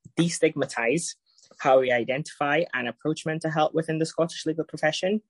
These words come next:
You know, mental health is, it's always been important, especially given the past few years with the pandemics. We've all faced various adversities, and it's imperative to discuss the effects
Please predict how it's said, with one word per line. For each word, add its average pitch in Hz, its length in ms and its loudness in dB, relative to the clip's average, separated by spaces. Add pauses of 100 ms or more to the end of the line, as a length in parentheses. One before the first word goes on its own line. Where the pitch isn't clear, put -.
(320)
You 147 100 2
know, 143 100 6
mental 165 260 2
health 151 280 0
is, 120 280 -4
it's - 220 -8
always 139 240 0
been 123 360 -2
important, 131 680 0 (320)
especially 135 500 0
given 123 220 -4
the 123 80 -6
past - 380 -6
few 123 100 -8
years 110 420 -4
with - 120 -6
the - 80 -4
pandemics. 143 800 0 (420)
We've 143 160 4
all 135 200 6
faced 123 440 -6
various 123 400 -2
adversities, 156 920 -2 (140)
and 123 260 -4
it's - 160 -4
imperative 131 580 0
to 120 60 -10
discuss - 520 -2
the 120 80 0
effects - 480 -2